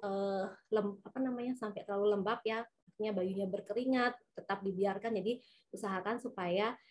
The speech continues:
sirkulasi udara di sekitar tubuh anak itu terjaga. Jadi meminimalkan tumbuhnya mikroorganisme yang ada di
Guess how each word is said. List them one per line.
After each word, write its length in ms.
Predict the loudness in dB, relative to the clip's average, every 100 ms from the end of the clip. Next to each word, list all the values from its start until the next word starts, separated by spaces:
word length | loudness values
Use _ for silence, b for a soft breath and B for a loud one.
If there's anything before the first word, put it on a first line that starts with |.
| b -2
sirkulasi 960 | 0 0 0 0 0 -4 2 4 4
udara 400 | 2 0 0 -2
di 160 | -2 -4
sekitar 320 | -4 -14 -14 -10
tubuh 240 | -8 -6
anak 240 | -6 -8 -6
itu 160 | -8
terjaga. 400 | -6 -6 -6 -6 -8 -10
Jadi 160 | -10 -10 -6
meminimalkan 880 | -2 2 2 2 2 -2 -2 -4 -2
tumbuhnya 720 | -2 -2 -6 -2 0 2 0 -4 -8
mikroorganisme 720 | -6 -4 -2 -4 -6 -8 -6
yang 160 | -6 -6
ada 240 | -6 -6
di 160 | -8